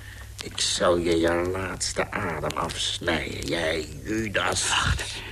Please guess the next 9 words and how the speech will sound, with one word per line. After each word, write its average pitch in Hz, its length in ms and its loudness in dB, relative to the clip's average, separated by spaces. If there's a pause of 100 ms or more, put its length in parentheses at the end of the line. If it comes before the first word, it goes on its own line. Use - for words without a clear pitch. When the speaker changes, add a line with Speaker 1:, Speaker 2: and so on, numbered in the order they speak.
(160)
Speaker 2:
wacht, - 320 4 (480)
luister. 98 460 6
Speaker 1:
Nooit 110 400 8
luister 123 320 4
ik 113 120 4
meer, 120 260 6
versta 131 300 2
je? 127 180 8
Nooit. 143 560 6